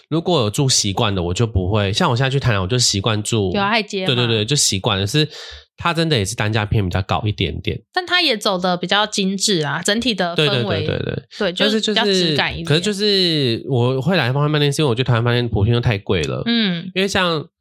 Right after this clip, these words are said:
Speaker 1: 台北有很，好几家饭店我很想住。
Speaker 2: 对。
Speaker 1: 呃，那个叫什么啊？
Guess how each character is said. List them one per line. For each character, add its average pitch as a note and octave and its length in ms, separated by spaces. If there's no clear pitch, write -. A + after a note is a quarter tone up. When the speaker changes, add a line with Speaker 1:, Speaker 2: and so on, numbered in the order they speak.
Speaker 1:
台 D3+ 160
北 G3 120
有 C#3+ 60
很， C3+ 160
好 C3+ 180
几 C3+ 40
家 C#3 80
饭 C3+ 140
店 C3+ 100
我 G2 60
很 G#2+ 160
想 F2+ 240
住。 F2 340
Speaker 2:
对。 F#3 360
Speaker 1:
呃， B2 300
那 E3+ 60
个 D#3+ 80
叫 C#3+ 160
什 - 120
么 D2 140
啊？ B2 180